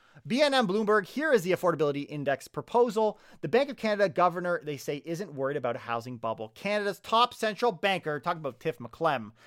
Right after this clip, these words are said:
isn't worried about the country's hot housing market, saying low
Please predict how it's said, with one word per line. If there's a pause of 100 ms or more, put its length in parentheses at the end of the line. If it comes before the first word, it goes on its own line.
(240)
isn't
worried
about
the
country's
hot
housing
market, (160)
saying
low